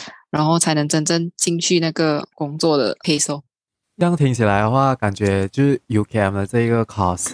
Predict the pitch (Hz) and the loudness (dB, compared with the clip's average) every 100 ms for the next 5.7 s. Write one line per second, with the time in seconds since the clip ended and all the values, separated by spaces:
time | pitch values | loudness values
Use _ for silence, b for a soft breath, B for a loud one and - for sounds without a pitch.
0 | - 120 107 101 98 92 90 92 - 92 | -2 0 2 0 0 2 2 -2 -6 -10
1 | - 110 104 98 95 98 76 67 - _ | -4 -4 -2 -2 0 0 -2 -4 -8 _
2 | - 117 104 104 101 98 92 95 92 98 | -4 -2 2 2 0 0 -2 0 0 -4
3 | - - - 92 92 95 98 95 92 92 | -8 -10 -2 0 0 -2 -4 -2 -2 0
4 | 98 - 95 92 - 98 98 - - 95 | -2 -4 -8 -8 -4 -2 -2 -2 -8 -8
5 | 92 95 - - 78 82 73 | -6 -4 -4 -4 -12 -14 -20